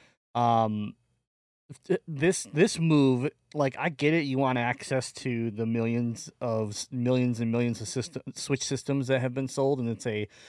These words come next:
it's a, uh, you know, platform that you haven't leveraged for your, your game that's just managed to kinda, like, linger on, even though, like, it was a giant flop in the beginning, and you've,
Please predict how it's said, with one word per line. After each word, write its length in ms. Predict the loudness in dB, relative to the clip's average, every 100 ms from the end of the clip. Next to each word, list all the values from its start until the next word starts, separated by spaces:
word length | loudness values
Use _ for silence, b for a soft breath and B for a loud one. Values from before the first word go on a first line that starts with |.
| B B
it's 200 | -4 -4 -6
a, 300 | -4 -2 -2
uh, 300 | -2 -2 -4 b b b -2
you 100 | 0
know, 180 | 2 -2 _
platform 520 | -2 0 0 0 -2 0
that 220 | -4 -4
you 100 | -2
haven't 320 | -2 -2 -4
leveraged 540 | -4 -4 -4 -8 -12
for 180 | -10 -8
your, 160 | -6 -8 -12 -8
your 160 | -6
game 320 | -4 -2 0
that's 240 | -2 -4 -6
just 380 | -6 -6 -6 -14 b b b _ _ _ _ 0
managed 560 | 2 4 2 0 -8 -6
to 100 | -6
kinda, 640 | -6 -8 -4 0 2 4
like, 260 | 2 0
linger 460 | -4 -6 -2 0 2
on, 420 | 2 2 0 -2
even 280 | -4 -2 0
though, 180 | 2 4
like, 240 | 2 0
it 80 | -4
was 160 | -4 -4
a 80 | -6
giant 420 | -4 -2 -2 -6
flop 400 | -4 0 0 0
in 100 | -4
the 60 |
beginning, 480 | -4 -4 -4 -2 -2
and 140 | -2 -2
you've, 340 | -4 -6 -12